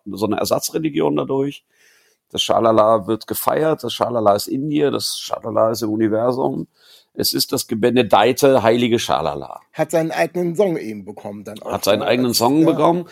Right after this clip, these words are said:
Speaker 1: Song bekommen, bekommen.
Speaker 2: <laughs>
Speaker 1: Und,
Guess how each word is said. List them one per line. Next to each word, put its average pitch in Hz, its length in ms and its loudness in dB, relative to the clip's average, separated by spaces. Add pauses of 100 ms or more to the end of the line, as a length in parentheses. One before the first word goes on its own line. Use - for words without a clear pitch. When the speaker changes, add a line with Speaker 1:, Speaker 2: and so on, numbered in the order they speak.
(160)
Speaker 1:
Song 117 380 4
bekommen, 170 500 2 (300)
bekommen. 170 420 2 (100)
Speaker 2:
<laughs> - 40 -14 (340)
Speaker 1:
Und, 139 500 2